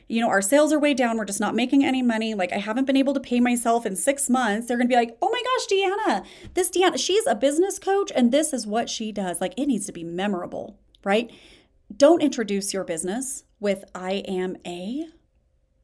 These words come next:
nurse, a coach, a financial counselor, a therapist." Never say that. Never. Take it out of your language right now.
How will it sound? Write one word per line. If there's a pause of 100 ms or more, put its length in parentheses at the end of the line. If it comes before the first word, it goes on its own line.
(100)
nurse, (240)
a
coach, (480)
a
financial
counselor, (640)
a
therapist." (560)
Never
say
that. (440)
Never. (240)
Take
it
out
of
your
language
right
now.